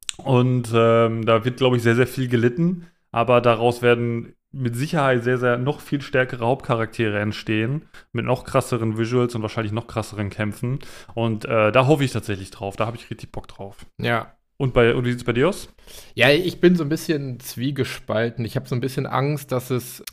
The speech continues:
Speaker 2: dann zu detailliert in diesen Trainingssessions wird, weil,
Speaker 1: Ja.
Speaker 2: ähm,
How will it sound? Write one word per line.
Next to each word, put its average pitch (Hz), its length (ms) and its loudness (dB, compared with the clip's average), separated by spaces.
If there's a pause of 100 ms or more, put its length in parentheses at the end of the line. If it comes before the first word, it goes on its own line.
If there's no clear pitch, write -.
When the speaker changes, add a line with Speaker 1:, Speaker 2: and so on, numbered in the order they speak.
(100)
Speaker 2:
dann 120 380 -2
zu 156 580 0 (100)
detailliert 131 800 0
in 120 260 -2
diesen 110 320 -4
Trainingssessions 143 880 -4
wird, 160 420 -2 (640)
weil, 113 640 2
Speaker 1:
Ja. 120 240 0
Speaker 2:
ähm, 104 380 0